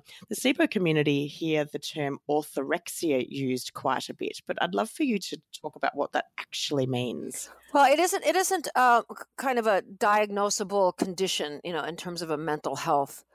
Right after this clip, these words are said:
Speaker 2: um, diagnosis that w-, you would write down. But, but certainly orthorexia is one of the most, uh, damaging conditions that we see in people with disordered eating because it go, it fits so closely with what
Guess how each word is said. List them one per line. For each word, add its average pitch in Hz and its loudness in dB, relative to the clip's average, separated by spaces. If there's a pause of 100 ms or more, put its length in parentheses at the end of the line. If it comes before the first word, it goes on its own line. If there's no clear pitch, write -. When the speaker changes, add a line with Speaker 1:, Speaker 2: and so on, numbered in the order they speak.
(380)
Speaker 2:
um, 110 2
diagnosis 143 -2
that 127 -2
w-, 139 -4
you 175 -6
would 151 -6
write 139 0
down. 135 0
But, 160 2 (220)
but 202 -2
certainly 294 4
orthorexia 185 4
is 160 -2
one 165 -2
of 147 -4
the 143 2
most, 156 0 (480)
uh, 143 0 (140)
damaging 180 0 (240)
conditions 170 -2
that - -4
we 156 -4
see 165 -2
in 160 -2
people 156 -6
with 143 -4
disordered 135 -4
eating 147 -2
because 156 0 (360)
it 180 2 (100)
go, 214 6
it - 0
fits - -2
so 196 2
closely 254 2
with 170 -2
what 170 4